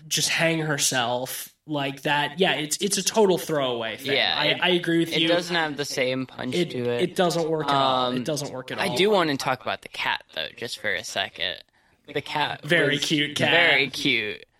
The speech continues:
Speaker 2: Throughout, even as an evil
Speaker 1: I know,
Speaker 2: cat.
Speaker 1: even when it becomes, even, even when it
Speaker 2: Um,
Speaker 1: comes back as a zombie, I can't, I can't take it seriously because
Speaker 2: Well,
Speaker 1: it's, like, such a cute cat.
Speaker 2: Additionally, like, the effect for the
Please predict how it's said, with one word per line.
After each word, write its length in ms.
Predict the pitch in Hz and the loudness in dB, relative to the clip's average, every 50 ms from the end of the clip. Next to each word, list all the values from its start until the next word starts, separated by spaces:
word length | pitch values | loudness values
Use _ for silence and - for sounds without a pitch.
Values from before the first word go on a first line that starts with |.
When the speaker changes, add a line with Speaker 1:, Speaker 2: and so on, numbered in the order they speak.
| _ - 180 | _ -12 -2
Speaker 2:
Throughout, 680 | 185 180 214 233 220 196 180 180 180 156 131 127 - 160 | 0 2 6 6 6 6 6 6 6 4 4 2 0 -2
even 260 | 175 170 170 151 151 | -2 0 0 0 0
as 320 | 151 143 139 139 135 - | 0 0 0 -2 -2 -4
an 100 | 147 139 | -4 -2
evil 360 | 127 - 156 156 131 - - 202 | 0 2 2 2 2 2 2 4
Speaker 1:
I 100 | 208 214 | 4 4
know, 220 | 220 220 214 214 | 6 6 6 4
Speaker 2:
cat. 80 | 208 214 | 4 4
Speaker 1:
even 180 | 247 240 254 | 4 6 6
when 100 | 269 277 277 | 6 6 6
it 20 | |
becomes, 340 | 262 262 - 240 254 240 240 220 | 4 2 2 4 2 2 4 4
even, 160 | 202 233 233 254 | 4 4 4 4
even 220 | 262 254 247 247 254 | 2 4 4 4 6
when 100 | 262 247 | 6 4
it 20 | 233 | 4
Speaker 2:
Um, 40 | - | 4
Speaker 1:
comes 180 | 202 226 202 | 0 0 2
back 240 | 185 202 190 190 190 | 4 4 4 4 4
as 100 | 214 196 | 2 0
a 80 | 190 175 | 0 0
zombie, 460 | 156 165 156 160 165 165 165 165 160 | 2 2 2 2 2 2 2 2 2
I 80 | 156 156 | 2 2
can't, 460 | 160 - 180 165 160 160 165 160 165 - | 0 0 0 0 2 2 0 0 0 -2
I 120 | 160 160 | -4 -4
can't 360 | 160 - 170 160 156 156 156 | -2 0 0 0 0 0 -4
take 220 | - 165 156 151 156 | -4 -2 -2 -2 -2
it 160 | 156 156 - | -4 -4 -2
seriously 840 | - - 156 156 156 151 156 156 151 151 - 156 151 151 151 151 151 | -2 0 0 2 2 4 2 2 2 0 -2 0 0 2 2 0 0
because 260 | 147 - - - - | -2 -10 -12 -10 0
Speaker 2:
Well, 320 | - 214 226 208 196 185 | 4 4 6 8 6 6
Speaker 1:
it's, 180 | 180 180 180 185 | 6 4 4 4
like, 220 | 180 170 170 170 | 4 4 4 4
such 280 | - - 185 175 175 - | 2 4 4 2 2 0
a 40 | 160 | -2
cute 400 | - - - 156 151 156 156 - | -2 -2 0 0 0 0 -2 0
cat. 380 | 170 156 151 147 147 147 151 151 | 0 2 4 4 4 4 4 2
Speaker 2:
Additionally, 580 | 147 220 254 247 - - 214 190 185 175 170 160 | 2 2 0 0 0 -2 -2 0 2 2 2 2
like, 280 | 160 156 147 131 123 | 2 2 0 0 0
the 100 | 120 120 | 0 0
effect 520 | 117 - - 143 147 143 139 135 - - - | 0 -2 -2 0 2 2 2 0 -2 -10 -12
for 200 | 139 139 135 131 | -8 -6 -6 -6
the 140 | 117 120 | -6 -8